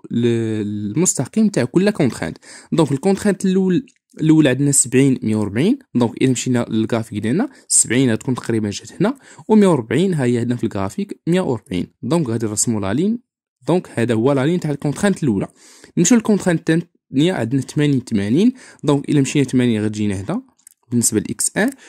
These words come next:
و إكس دو ثمانين غادي تجينا هنا. دونك هذه هي لا لين تاع الكونترانت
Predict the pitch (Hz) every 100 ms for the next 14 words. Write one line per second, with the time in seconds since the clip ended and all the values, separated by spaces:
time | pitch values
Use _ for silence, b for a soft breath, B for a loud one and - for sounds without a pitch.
0 | B - - 156 - 156 226 - 131 131
1 | 170 147 135 131 113 120 151 233 _ 127
2 | 95 - _ _ _ _ _ - 117 107
3 | - 120 110 104 143 123 107 165 202 175
4 | 151 139 127 - 240 240